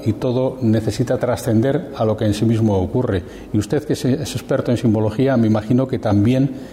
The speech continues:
se está planteando este tiempo como algo susceptible de ser interpretado.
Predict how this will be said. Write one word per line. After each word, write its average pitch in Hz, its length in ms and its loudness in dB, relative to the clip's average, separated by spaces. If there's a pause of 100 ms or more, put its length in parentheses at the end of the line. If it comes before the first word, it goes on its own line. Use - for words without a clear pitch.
(200)
se - 80 -6
está 123 180 -2
planteando 123 460 2
este 110 200 -2
tiempo 123 420 0 (200)
como 110 280 2
algo 127 240 2
susceptible 120 560 0
de 104 80 2
ser 120 100 -2
interpretado. 107 640 0